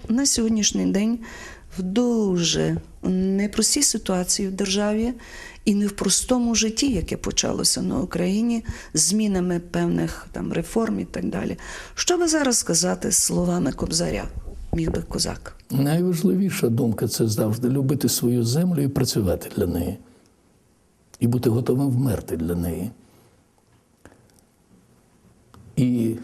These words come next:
Speaker 2: є ще одна прекрасна фраза, яку написав молодий київський поет, колись,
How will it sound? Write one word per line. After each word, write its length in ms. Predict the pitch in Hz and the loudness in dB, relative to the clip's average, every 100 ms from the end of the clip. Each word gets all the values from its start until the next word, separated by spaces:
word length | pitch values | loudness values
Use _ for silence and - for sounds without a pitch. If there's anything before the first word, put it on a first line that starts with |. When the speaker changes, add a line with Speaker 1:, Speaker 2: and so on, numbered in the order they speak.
| - - - | -16 -14 -2
Speaker 2:
є 140 | 139 | 0
ще 200 | 139 - | 2 2
одна 320 | 127 123 202 | 2 2 2
прекрасна 640 | - 170 - 131 127 127 | 2 2 2 2 2 0
фраза, 600 | 110 104 90 85 85 87 87 - _ - - - - - | 0 0 0 0 -2 -6 -8 -18 _ -20 -20 -20 -20 -2
яку 220 | 104 - | 0 2
написав 500 | 135 123 110 - 117 | 0 0 0 0 2
молодий 520 | 107 104 104 117 160 | 2 2 2 2 2
київський 800 | 160 - 107 101 - - 95 104 - - _ _ _ _ _ _ _ _ _ _ _ _ _ _ - | 0 0 0 0 -2 -2 -2 -2 -6 -20 _ _ _ _ _ _ _ _ _ _ _ _ _ _ -2
поет, 580 | 95 98 147 - - - _ _ - _ _ _ _ - _ _ _ _ _ _ | 0 2 0 -4 -16 -20 _ _ -20 _ _ _ _ -20 _ _ _ _ _ _
колись, 640 | - 101 104 107 - - | -2 2 2 0 -4 -10